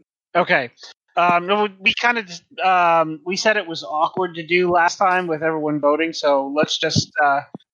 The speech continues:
i-, ignore, ignore one from each, and we'll,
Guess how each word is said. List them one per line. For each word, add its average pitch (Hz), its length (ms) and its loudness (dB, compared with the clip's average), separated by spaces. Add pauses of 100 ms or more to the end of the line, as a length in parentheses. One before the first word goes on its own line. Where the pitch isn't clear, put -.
(600)
i-, 156 60 -4
ignore, 175 840 2
ignore 180 380 0
one 190 240 0
from 175 220 -4
each, 196 280 -2
and 151 300 -2
we'll, 143 160 -6